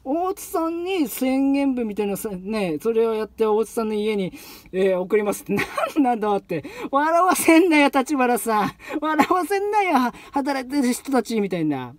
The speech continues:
それ、そのね、原資っていうのは我々の税金ですから、ね、政党助成法通りにやってれば、えー、え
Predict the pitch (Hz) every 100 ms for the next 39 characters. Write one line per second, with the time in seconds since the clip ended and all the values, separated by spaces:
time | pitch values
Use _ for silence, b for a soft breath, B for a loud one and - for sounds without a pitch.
0 | - 277 294 359 B B - 339 381 381
1 | 320 262 294 190 180 285 294 - 302 233
2 | 190 165 190 220 240 233 208 214 202 214
3 | 202 202 - 123 127 135 123 113 - _
4 | - 208 185 - 240 226 220 220 202 214
5 | 202 202 240 381 349 262 208 - 392 415
6 | 240 B B 190 170 180 175 165 -